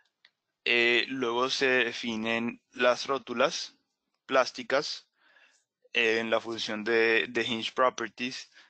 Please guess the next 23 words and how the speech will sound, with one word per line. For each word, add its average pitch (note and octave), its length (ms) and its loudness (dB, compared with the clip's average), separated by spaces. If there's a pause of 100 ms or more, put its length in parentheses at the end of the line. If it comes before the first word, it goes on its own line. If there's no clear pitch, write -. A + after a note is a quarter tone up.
(100)
y B2+ 260 -10 (120)
en C3+ 220 -2
esta B2+ 240 0
misma B2 240 0
función A#2+ 360 -6
también A2 280 -4
se A#2 100 -6
pueden G2+ 320 -2
asignar G2+ 400 -2
esas G2 240 -6
rótulas. - 560 -10 (460)
Luego C3 240 4
de C#3+ 220 6
eso, C3+ 300 -4 (220)
eh, A#2 340 2
se A#2+ 160 -2
ejecuta A2+ 360 -4
el A#2 80 2
análisis B2 880 -2
en G#2+ 160 -10
el G#2+ 100 -10
mia G#2 200 -4
civil C3 420 -2